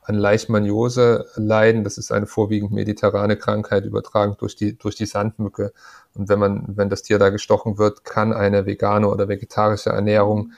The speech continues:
die Symptome sozusagen lindern. Also das war der ausschlaggebende Grund, zu sagen, okay, wir bringen so etwas auf den Markt, dass sich das dazu entwickelt, äh,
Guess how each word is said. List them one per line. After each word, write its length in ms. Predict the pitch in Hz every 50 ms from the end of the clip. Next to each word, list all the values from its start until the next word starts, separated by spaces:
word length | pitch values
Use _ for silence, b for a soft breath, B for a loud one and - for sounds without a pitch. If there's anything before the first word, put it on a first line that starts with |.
| B B B
die 300 | - - - - 107 98
Symptome 720 | - - - 101 98 95 92 - - - 110 117 123 117 104
sozusagen 540 | 101 107 - - - 101 101 95 101 101 98
lindern. 460 | 98 107 107 107 - - 107 107 107
Also 140 | 98 101 104
das 300 | 98 117 117 117 - -
war 180 | 110 107 107 104
der 280 | 104 101 104 107 -
ausschlaggebende 680 | - 113 117 - - - - - - 104 104 101 101 98
Grund, 500 | - - - 110 110 110 110 - - -
zu 100 | - 104
sagen, 220 | 104 101 101 101
okay, 320 | 104 101 - - 117 110 107
wir 120 | 107 104
bringen 220 | - - 113 117
so 140 | 107 113 110
etwas 260 | 110 - - 113 104
auf 200 | - - 104 -
den 180 | - - 101 101
Markt, 440 | 104 107 117 120 - - - 104 -
dass 200 | 110 107 - -
sich 160 | 104 101 -
das 320 | - 104 98 - - b b b b b b b b b b b _ - - -
dazu 460 | 104 104 113 120 - - - 117 110
entwickelt, 720 | 104 104 - - 107 107 - - 104 101 98 - - - -
äh, 480 | - - - 101 98 104 101 - 104